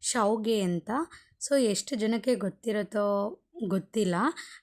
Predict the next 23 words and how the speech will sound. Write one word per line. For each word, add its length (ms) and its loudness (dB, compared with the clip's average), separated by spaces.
So 220 2
ಇದನ್ನ 260 4
ಮಾಡೋದು 460 2
ಹೇಗೆ 260 0
ಅಂತ 220 -2
ಹೇಳ್ಕೊಡ್ತೀನಿ 760 0
ಬನ್ನಿ. 400 0
ಇದು 140 -2
ತುಂಬ 380 -2
ಅಂದ್ರೆ 220 0
ತುಂಬ 420 0
ಚೆನ್ನಾಗಿರುತ್ತೆ. 800 -2
ಹಾಗೆ 260 4
ಒಂದು 200 2
ಸ್ನ್ಯಾಕ್ಸ್ 500 -2
ಥರನೇ 420 0
ನಾವು 460 0
ತಿನ್ಬೋದು. 800 -2
ತುಂಬ 320 4
ಚೆನ್ನಾಗಿರುತ್ತೆ. 720 0
ಇದು 400 2
ಮೊಳಕೆ 500 0
ಕಾಳು 260 0